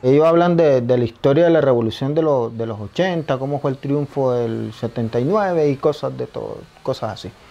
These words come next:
Lo que el buen gobierno ha venido haciendo, según ellos, de ese tiempo para acá. Todos los lunes hay una formación y ahí grita el jefe, "Viva el comandante Daniel Ortega Murillo, eh, el comandante Daniel Ortega,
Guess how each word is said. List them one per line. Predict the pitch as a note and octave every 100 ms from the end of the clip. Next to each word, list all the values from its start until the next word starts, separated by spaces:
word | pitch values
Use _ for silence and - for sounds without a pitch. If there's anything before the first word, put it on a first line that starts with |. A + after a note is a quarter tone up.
| - - - -
Lo | A#2+
que | A#2+
el | A#2+
buen | B2 C3+
gobierno | C3 C3 C3
ha | B2+
venido | B2 B2+
haciendo, | A2+ C#3 C#3 B2+
según | - A#2+ B2 C#3+
ellos, | F3+ D#3 A#2 -
de | A#2 A#2 A#2
ese | A#2+ C3
tiempo | - D3 C#3
para | A#2+ G#2
acá. | F#2+ G2 - - -
Todos | D#3+ F3
los | F#3 E3+
lunes | G3+ G3+ G3
hay | F3+
una | F#3+ F#3
formación | F#3+ F#3+ F3+ - G3
y | F#3+
ahí | F#3 F3 F#3 F#3+ F#3+ F3+ D3+
grita | C#3 D3+ D#3
el | F#3+
jefe, | F3 G3 G3 F#3
"Viva | F3+ A3
el | G#3+
comandante | G3+ G3 A3+ A3+ G#3
Daniel | G3 F#3+
Ortega | F#3 F#3 A3 G#3+
Murillo, | G#3 A#3 A3+ F#3+ -
eh, | E3 D#3+ D#3
el | D3
comandante | D#3+ E3 F3+ G3+ G#3+
Daniel | G3+ F#3
Ortega, | F3 - A3 C#3+